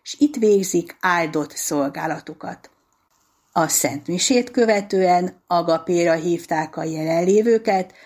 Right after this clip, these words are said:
valamint megáldották a kegytárgyakat, majd a megszentelt életűek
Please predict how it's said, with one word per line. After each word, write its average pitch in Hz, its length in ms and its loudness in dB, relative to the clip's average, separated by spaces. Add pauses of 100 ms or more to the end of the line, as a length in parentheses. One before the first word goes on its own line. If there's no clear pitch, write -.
(200)
valamint 220 500 0
megáldották 156 1000 -4
a 147 180 -10
kegytárgyakat, 180 1000 0 (480)
majd 240 220 2
a 214 80 4
megszentelt 180 920 2
életűek 175 920 2